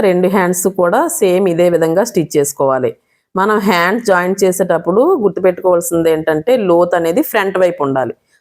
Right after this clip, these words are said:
ఆ తర్వాత నేను హ్యాండ్స్కి అనేది ఇక్కడ నేను ఓవర్‌లాక్ చేసుకున్నాను, ఫినిషింగ్ బాగుంటుందని.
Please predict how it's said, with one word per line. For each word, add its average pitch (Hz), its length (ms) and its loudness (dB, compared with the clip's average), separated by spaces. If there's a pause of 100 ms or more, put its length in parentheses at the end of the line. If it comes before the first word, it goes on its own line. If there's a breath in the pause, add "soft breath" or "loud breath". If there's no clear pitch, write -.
(120)
ఆ 147 140 2
తర్వాత 180 380 0 (140)
నేను 180 180 0 (160)
హ్యాండ్స్కి 165 520 -2
అనేది 160 400 2
ఇక్కడ 165 220 -2 (540 loud breath)
నేను 160 240 0 (720)
ఓవర్‌లాక్ 185 520 4
చేసుకున్నాను, 156 560 0
ఫినిషింగ్ 175 520 0
బాగుంటుందని. 147 640 0